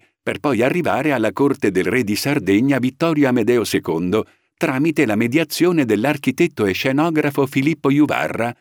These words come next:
e del potente cardinale Pietro Ottoboni. Grazie al matrimonio con Caterina Gosset, il pittore entra in contatto con il mondo francese,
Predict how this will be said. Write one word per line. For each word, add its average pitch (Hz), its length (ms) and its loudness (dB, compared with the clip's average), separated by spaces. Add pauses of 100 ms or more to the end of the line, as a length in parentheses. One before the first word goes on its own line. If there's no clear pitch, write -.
(220)
e 156 120 0
del 156 160 2
potente 135 460 -2
cardinale 143 640 0
Pietro 127 420 0
Ottoboni. 117 720 -2 (920)
Grazie 123 580 -2
al 80 100 -4
matrimonio 107 720 0
con 90 180 -4
Caterina 101 540 -2
Gosset, 80 520 -2 (300)
il 90 160 -6
pittore 113 640 0
entra 131 380 2
in 120 120 2
contatto 135 720 -2
con 127 200 2
il 110 160 4
mondo 113 320 4
francese, 98 840 -2